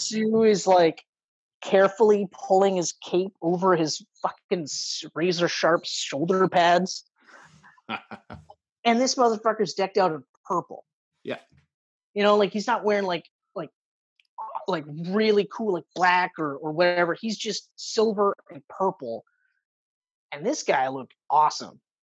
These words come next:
Speaker 1: Like, so cool. And then, of course, like I said, he does that whole speech to this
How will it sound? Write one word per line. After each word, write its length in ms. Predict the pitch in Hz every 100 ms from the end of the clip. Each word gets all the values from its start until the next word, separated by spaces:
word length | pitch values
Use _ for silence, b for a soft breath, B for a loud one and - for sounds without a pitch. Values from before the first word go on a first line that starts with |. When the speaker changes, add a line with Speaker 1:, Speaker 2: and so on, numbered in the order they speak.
| _ -
Speaker 1:
Like, 440 | 175 156 147 120 - _ _ _ _ _ _
so 560 | - - - 214 226 208
cool. 280 | - 208 185
And 100 | 202
then, 80 | 214
of 80 |
course, 200 | 220 214
like 120 | 196 180
I 40 |
said, 220 | 247 220 -
he 80 |
does 160 | 175 170
that 100 | 165
whole 220 | - 196
speech 580 | - - 196 202 - - _ _
to 60 | 185
this 200 | 165 143